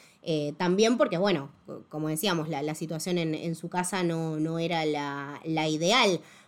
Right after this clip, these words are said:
pero intenta salir adelante, tiene este romance también con el pibe este más grande en un momento, cuando se va a la ciudad con la madre, eh,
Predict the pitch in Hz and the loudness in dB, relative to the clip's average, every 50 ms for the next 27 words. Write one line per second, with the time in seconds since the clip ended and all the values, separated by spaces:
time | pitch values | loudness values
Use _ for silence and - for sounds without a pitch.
0 | _ _ - 202 190 180 175 170 170 165 160 160 160 156 156 156 156 156 156 151 | _ _ 0 4 4 6 6 6 4 4 4 4 4 4 4 4 2 2 2 2
1 | 147 151 151 143 143 - _ _ _ _ _ _ _ _ _ _ _ _ _ _ | 0 -2 -8 -10 -12 -14 _ _ _ _ _ _ _ _ _ _ _ _ _ _
2 | _ _ _ _ - 226 208 202 190 240 254 277 262 254 - 214 202 226 240 240 | _ _ _ _ 2 4 4 4 6 6 4 6 4 2 2 2 2 4 4 6
3 | 214 208 220 254 269 269 240 233 214 214 262 302 302 302 - 226 190 180 180 190 | 6 6 4 4 4 4 2 2 2 2 2 2 2 2 2 2 4 4 4 4
4 | 214 247 269 285 254 - - 202 180 185 180 180 190 208 226 254 240 226 196 175 | 4 4 4 4 4 2 2 2 2 2 2 4 4 4 4 4 4 2 4 4
5 | 170 180 175 - 220 233 262 254 208 196 196 214 202 - - 233 214 185 160 160 | 4 2 0 0 0 2 4 6 8 8 6 4 2 -2 -4 -2 0 0 0 0
6 | 202 214 233 247 247 240 226 214 190 185 185 196 202 208 202 190 185 196 208 220 | 2 4 4 4 4 4 4 4 4 4 4 4 2 2 2 0 0 2 2 4
7 | 233 240 233 233 208 - 185 175 175 170 170 165 160 165 165 160 160 156 156 156 | 4 4 2 0 -2 0 0 2 2 2 0 0 -2 0 0 0 0 0 -2 -2
8 | 156 - 175 165 175 190 208 208 196 - - 170 165 175 196 208 220 214 208 196 | -4 -4 -2 0 2 2 2 2 0 -2 -2 0 0 2 4 4 4 4 2 0
9 | 196 175 175 165 160 156 151 156 170 196 220 233 233 226 220 214 202 190 185 185 | 0 -2 -2 -2 0 0 0 0 2 4 4 4 4 4 4 4 4 2 2 2
10 | 180 180 175 175 175 - - - - - - _ - 175 180 170 170 170 160 160 | 0 2 0 -2 -4 -8 -16 -20 -20 -20 -16 _ 0 2 4 6 6 6 6 4
11 | 160 156 156 151 151 156 147 | 2 2 2 2 0 0 -2